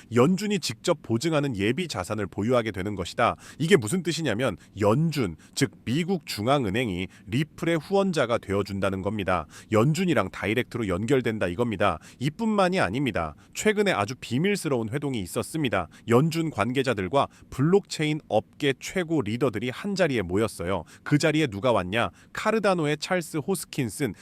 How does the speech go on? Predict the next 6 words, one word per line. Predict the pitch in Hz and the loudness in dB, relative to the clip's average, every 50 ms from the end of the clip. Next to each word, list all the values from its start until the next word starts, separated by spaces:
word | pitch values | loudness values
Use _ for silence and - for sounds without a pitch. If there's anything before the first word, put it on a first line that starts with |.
| - - | -14 -10
체인링크의 | - - 196 196 196 190 180 165 160 151 - - 131 135 135 | -6 -2 0 0 2 2 2 2 0 0 0 0 0 0 0
세르게이 | - - 175 170 170 156 135 127 120 107 | 0 -2 0 0 0 2 2 0 0 0
나자로프, | 90 87 92 - 135 117 104 87 - - 139 131 95 - - - - | 0 -2 0 0 0 0 0 -2 -4 -4 -4 -4 -4 -4 -8 -18 -14
솔라나의 | - - 214 208 208 208 208 190 170 147 139 147 165 - - | -4 2 2 4 4 4 2 2 2 2 0 0 -2 -2 -2
아나톨리 | 101 107 117 135 143 - - - 131 123 127 151 139 | -2 -2 0 0 -2 -4 -4 -4 -4 -4 -4 -4 -2
야코벤코, | 104 87 92 92 - - 113 85 - 98 107 131 123 - - 90 101 135 | -2 -2 -2 -4 -6 -8 -8 -6 -4 -4 -4 -6 -6 -8 -6 -6 -6 -6